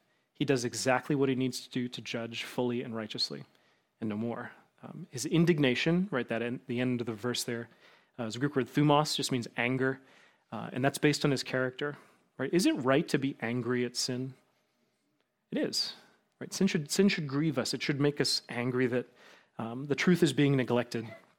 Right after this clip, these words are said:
Um, but the, the right realization beyond that is that I'm, I'm not the one to execute judgment or vengeance or justice, right? You probably think of both in Deuteronomy and in the book of Hebrews,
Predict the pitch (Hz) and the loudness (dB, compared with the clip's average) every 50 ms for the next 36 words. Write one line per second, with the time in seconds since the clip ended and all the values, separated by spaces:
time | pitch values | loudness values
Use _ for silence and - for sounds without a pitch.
0 | _ _ _ _ _ _ _ _ _ _ _ _ _ _ - - - - 120 123 | _ _ _ _ _ _ _ _ _ _ _ _ _ _ -20 -20 -14 -12 -10 -10
1 | 139 147 151 151 151 _ _ _ _ _ _ _ _ _ _ _ _ _ _ _ | -8 -10 -10 -12 -14 _ _ _ _ _ _ _ _ _ _ _ _ _ _ _
2 | _ _ _ _ _ _ _ _ _ _ _ _ _ _ _ 127 139 - 143 123 | _ _ _ _ _ _ _ _ _ _ _ _ _ _ _ -2 2 2 2 2
3 | 127 170 208 139 139 131 147 151 156 165 147 151 139 135 120 143 139 - - 143 | 2 -2 2 2 4 6 8 6 6 6 4 4 4 4 4 4 2 4 2 2
4 | 127 120 123 123 135 151 160 160 147 127 - 127 120 - - 127 135 151 147 143 | 2 2 2 2 4 4 6 4 4 4 0 -2 -4 -2 0 2 4 4 4 2
5 | - - - 131 139 147 151 147 147 139 135 135 - - 123 131 120 120 117 113 | -2 0 2 4 4 6 4 6 6 6 6 4 2 0 0 0 2 2 0 -2
6 | 113 - - 117 117 117 - 131 - - - - 127 - 110 - 123 113 107 - | -4 -6 -6 -8 -6 -6 -8 -8 -10 -12 -10 -10 -12 -10 -6 -6 -6 -6 -6 -8
7 | - 110 113 - - - - - - 117 104 104 110 104 104 92 107 101 - - | -10 -10 -10 -10 -14 -18 -18 -14 -14 -12 -6 -6 -6 -6 -6 -8 -10 -8 -8 -8
8 | 135 127 120 - 131 - - - - 156 - - - - - - - _ _ _ | -8 -10 -8 -8 -6 -6 -6 -6 -6 -4 -4 -4 -4 -6 -10 -12 -16 _ _ _
9 | _ _ _ _ - - - - 156 143 135 131 139 143 131 131 117 107 139 131 | _ _ _ _ -16 -16 -2 2 4 4 4 4 2 2 2 0 2 2 2 2
10 | - 147 135 123 151 143 131 139 123 127 131 131 127 127 135 131 127 123 123 117 | 2 0 2 2 2 4 4 4 4 4 4 2 2 2 0 0 -2 -2 -2 -2
11 | 117 117 110 - - 120 113 160 156 123 127 123 120 - - | -2 -4 -4 -4 -6 -2 0 2 4 4 4 4 4 2 0